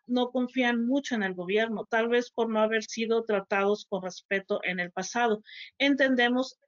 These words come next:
eso totalmente. Sin embargo, quiero asegurarles de que aquí en el condado de Orange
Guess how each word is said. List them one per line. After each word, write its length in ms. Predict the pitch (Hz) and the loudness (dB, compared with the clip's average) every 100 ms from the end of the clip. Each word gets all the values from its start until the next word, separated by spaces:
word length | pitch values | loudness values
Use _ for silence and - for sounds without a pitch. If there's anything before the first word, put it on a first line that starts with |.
| _ _ | _ _
eso 360 | 262 285 269 233 | 2 4 2 0
totalmente. 680 | 196 208 202 202 196 202 | 0 2 2 0 -2 -2
Sin 240 | 202 226 214 | -4 -2 0
embargo, 500 | 214 220 226 247 247 | 2 2 2 0 0
quiero 160 | 233 240 | 0 0
asegurarles 680 | 240 226 202 196 196 208 | 0 -2 0 0 0 -4
de 160 | 208 196 | -2 -4
que 120 | 196 | -4
aquí 360 | 180 - 254 269 | -6 -4 -2 0
en 120 | 226 | 0
el 120 | 196 | -2
condado 420 | 196 190 196 208 | -2 0 2 2
de 100 | 220 233 | 4 2
Orange 360 | 254 247 - | 2 0 -4